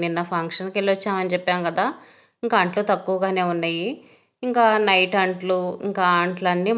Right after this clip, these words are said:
మొత్తం ఉదయాన్నే కడిగేశాను. బట్టలు అయితే నానబెట్టేశాను. ఇంకా పిల్లలు స్కూల్కి వెళ్ళారు కదా, ఇంకా హాట్ వాటర్ తాగేసి బట్టలు అయితే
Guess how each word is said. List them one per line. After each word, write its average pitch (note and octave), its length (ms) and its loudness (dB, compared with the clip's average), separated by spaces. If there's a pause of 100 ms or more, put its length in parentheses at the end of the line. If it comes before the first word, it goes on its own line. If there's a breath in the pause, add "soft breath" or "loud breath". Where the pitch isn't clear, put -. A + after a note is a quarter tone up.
మొత్తం G3 460 -2
ఉదయాన్నే F3 480 2
కడిగేశాను. F3 600 -2 (220)
బట్టలు E3 320 0
అయితే G3+ 260 0
నానబెట్టేశాను. G#3 880 2 (160)
ఇంకా F3+ 240 -4
పిల్లలు F#3 340 0
స్కూల్కి G#3 380 -4
వెళ్ళారు F#3+ 320 0
కదా, F#3+ 180 0 (540 loud breath)
ఇంకా G3+ 220 0
హాట్ F3 300 2
వాటర్ F#3+ 340 2
తాగేసి F3 420 0 (120)
బట్టలు E3 300 0
అయితే D#3+ 160 -2